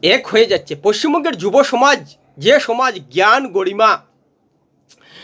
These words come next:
সংস্কৃতি এবং অহংকার নিয়ে প্রতিবাদী ভাষায় আন্দোলন করেন, তারা কোথায়?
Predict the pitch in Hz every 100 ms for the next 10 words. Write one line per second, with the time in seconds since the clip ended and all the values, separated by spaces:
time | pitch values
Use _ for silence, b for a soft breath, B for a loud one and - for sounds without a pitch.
0 | B B B B B B _ _ - -
1 | - 214 247 - - 269 269 277 226 147
2 | _ _ _ _ _ _ _ _ _ _
3 | _ _ _ _ _ _ _ 170 220 214
4 | 139 _ _ _ _ _ _ _ _ _
5 | _ 143 233 320 - 311 311 269 - 185
6 | 208 202 143 - _ _ _ _ _ _
7 | _ _ _ _ _ _ _ 202 214 269
8 | 294 330 233 - - 254 - _ _ _
9 | _ _ 151 202 220 240 240 - 175 143
10 | _ _ 202 220 277 226 214 269 180